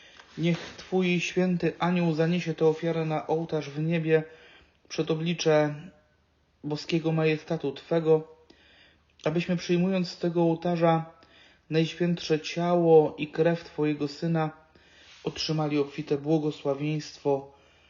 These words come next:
i łaskę”. Jednocześnie, wypowiadając ostatnie słowa, prostuje się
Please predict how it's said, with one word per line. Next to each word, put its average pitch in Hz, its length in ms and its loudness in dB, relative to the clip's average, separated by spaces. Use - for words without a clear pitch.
i 143 80 -4
łaskę”. 127 720 -4
Jednocześnie, 151 840 -4
wypowiadając 143 720 -4
ostatnie 139 440 -8
słowa, 139 280 -4
prostuje 143 600 -6
się 139 240 -4